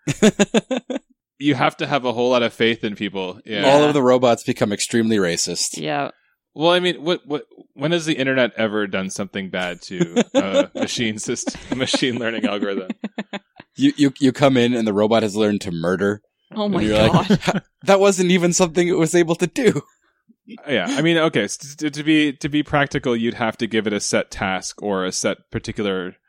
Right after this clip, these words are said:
Speaker 2: series of things that it knows how to do. So, for instance, say, "Teach the robot to stack these cubes."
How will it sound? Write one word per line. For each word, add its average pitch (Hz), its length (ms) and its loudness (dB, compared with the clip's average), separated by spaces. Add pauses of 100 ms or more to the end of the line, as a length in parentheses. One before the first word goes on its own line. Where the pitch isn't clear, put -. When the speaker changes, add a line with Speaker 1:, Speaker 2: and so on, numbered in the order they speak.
(540)
Speaker 2:
series 113 420 0
of 110 100 -4
things 107 300 -4
that 101 100 -2
it 92 60 -6
knows 101 220 -2
how 104 80 -6
to 98 100 0
do. 98 180 -2
So, 101 180 -2
for 113 140 -4
instance, 107 300 -6
say, 98 200 -2
"Teach - 300 -6
the 117 80 -2
robot 101 320 -2
to - 80 -16
stack 90 400 -8
these 92 240 -10
cubes." 87 540 -10